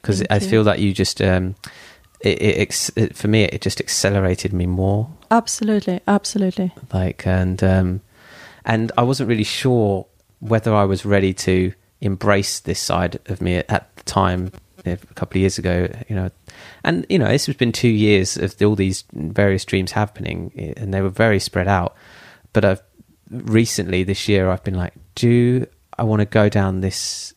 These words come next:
Speaker 1: route? And, or do I wanna," and, and as, as, as recent as Sunday, you know, I got back home and I was like, this is incredible,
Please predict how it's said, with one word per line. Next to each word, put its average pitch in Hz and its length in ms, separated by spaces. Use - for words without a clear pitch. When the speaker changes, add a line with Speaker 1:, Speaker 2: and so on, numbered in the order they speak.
Speaker 1:
route? 92 360
And, 95 280
or 98 140
do 98 220
I 95 60
wanna," 92 460
and, 120 220
and 113 120
as, 110 260
as, 110 360
as 107 420
recent 113 400
as 104 100
Sunday, 101 600
you 110 100
know, 98 180
I 101 60
got - 240
back - 200
home 120 220
and 92 80
I 92 40
was 98 120
like, 95 240
this - 260
is 113 160
incredible, 104 680